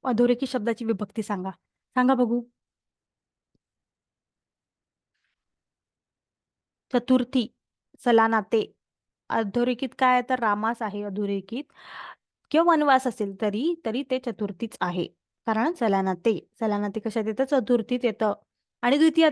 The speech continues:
पण येतं. पण द्वितीय ऑप्शनमध्ये आहे का? नाही, चतुर्थी आहे. त्यामुळे आपला उत्तर काय येईल? चतुर्थी.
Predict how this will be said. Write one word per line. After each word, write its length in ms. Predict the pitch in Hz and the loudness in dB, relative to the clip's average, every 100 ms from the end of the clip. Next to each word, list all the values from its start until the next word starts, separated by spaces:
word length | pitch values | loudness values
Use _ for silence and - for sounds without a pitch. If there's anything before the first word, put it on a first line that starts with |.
| 302 | 2
पण 100 | 247 | -6
येतं. 160 | 196 202 | -6 -6
पण 140 | 214 | -4
द्वितीय 280 | 208 208 240 | -4 0 0
ऑप्शनमध्ये 460 | 226 - 240 240 | 0 -4 -4 -2
आहे 100 | 233 | -2
का? 160 | 226 254 | -4 -8
नाही, 260 | 294 294 254 | -6 -6 -2
चतुर्थी 460 | 294 294 285 233 | -2 0 -2 -4
आहे. 60 | 214 | -8
त्यामुळे 240 | 220 226 | -6 -4
आपला 300 | 220 226 220 | -2 0 0
उत्तर 260 | 226 - 240 | 0 -4 -4
काय 120 | 233 | -2
येईल? 120 | 254 311 | -2 -4
चतुर्थी. 440 | 349 330 240 - | -6 -6 -8 -10